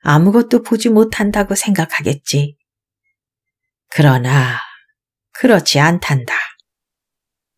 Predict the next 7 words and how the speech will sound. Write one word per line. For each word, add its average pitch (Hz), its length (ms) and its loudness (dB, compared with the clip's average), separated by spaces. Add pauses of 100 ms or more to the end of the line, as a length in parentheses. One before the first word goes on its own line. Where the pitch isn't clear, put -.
(880)
자, 147 380 0 (360)
보거라. 208 420 2 (1120)
너는 202 540 4 (400)
아무것도 240 600 4
보지 226 280 0
못하고 220 460 2
있다. - 300 -2